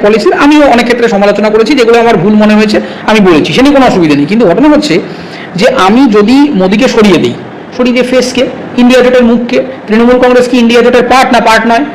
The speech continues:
জানে না। একটা সরকারের বিরোধিতা করতে গেলে আপনার নিজের কাছে কিছু পলিসি থাকতে হবে। তৃণমূল নিজের ম্যানিফেস্টোতে পরিষ্কার করে বলতেই পারেনি যে সে যদি সরকারে আসে, যদি মমতা বন্দ্যোপাধ্যায়কে প্রধানমন্ত্রী হিসেবে দেখি, তাহলে তিনি কি এডুকেশন পলিসি আনবেন, তিনি কি ফরেন পলিসি আনবেন,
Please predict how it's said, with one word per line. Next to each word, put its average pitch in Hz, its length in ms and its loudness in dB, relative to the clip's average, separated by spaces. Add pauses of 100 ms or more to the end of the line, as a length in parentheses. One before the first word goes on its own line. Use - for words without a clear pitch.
(120)
জানে 160 220 2
না। 117 140 -4 (240)
একটা 170 260 0
সরকারের 240 480 0
বিরোধিতা 214 380 2
করতে 247 280 0
গেলে 156 220 2 (240)
আপনার 233 280 0
নিজের 240 260 2
কাছে 269 180 0
কিছু 285 160 2
পলিসি 285 320 2
থাকতে 285 260 2
হবে। 139 220 0 (280)
তৃণমূল 254 320 2
নিজের 285 300 4
ম্যানিফেস্টোতে 262 520 0
পরিষ্কার 247 380 0
করে 285 120 2
বলতেই 247 340 2
পারেনি 277 420 2 (260)
যে 240 100 0
সে 262 280 -2
যদি 339 200 2
সরকারে 233 400 2
আসে, 190 200 0
যদি 240 220 0
মমতা 240 300 0
বন্দ্যোপাধ্যায়কে 311 560 2
প্রধানমন্ত্রী 262 440 0
হিসেবে 226 220 0
দেখি, 190 280 -2 (240)
তাহলে 240 140 2
তিনি 254 220 2
কি 240 140 0
এডুকেশন 247 400 0
পলিসি 247 260 0
আনবেন, 247 260 0 (240)
তিনি 254 200 2
কি 269 100 0
ফরেন 240 260 2
পলিসি 254 360 2
আনবেন, 240 260 2